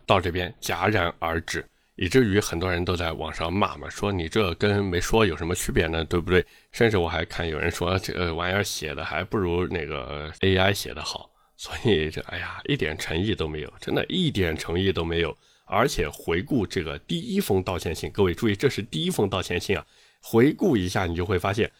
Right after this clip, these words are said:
他们完全是在推诿责任，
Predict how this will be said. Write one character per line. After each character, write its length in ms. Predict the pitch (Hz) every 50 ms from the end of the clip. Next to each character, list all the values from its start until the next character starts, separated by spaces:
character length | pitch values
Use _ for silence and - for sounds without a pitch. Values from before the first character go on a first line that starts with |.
| _ _ _ -
他 180 | - - 123 139
们 200 | 139 110 - - -
完 240 | 82 85 85 92 -
全 260 | - - - 78 80
是 220 | - - 92 85 80
在 280 | - - 82 76 73 -
推 320 | - - - - 147 143 139
诿 320 | 120 101 82 71 73 73 -
责 280 | - - 76 73 76
任， 240 | 82 101 127 - -